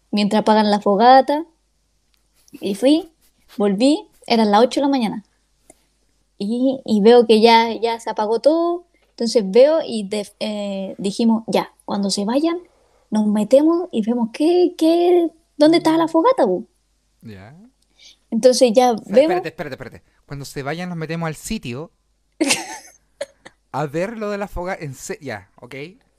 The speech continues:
Speaker 2: He confesado como cuatro crímenes esto, este rato, weón.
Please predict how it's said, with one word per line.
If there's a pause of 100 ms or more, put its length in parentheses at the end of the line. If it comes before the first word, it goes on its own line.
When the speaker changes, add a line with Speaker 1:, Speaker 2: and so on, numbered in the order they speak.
(640)
Speaker 2:
He
confesado
como
cuatro
crímenes
esto,
este
rato,
weón.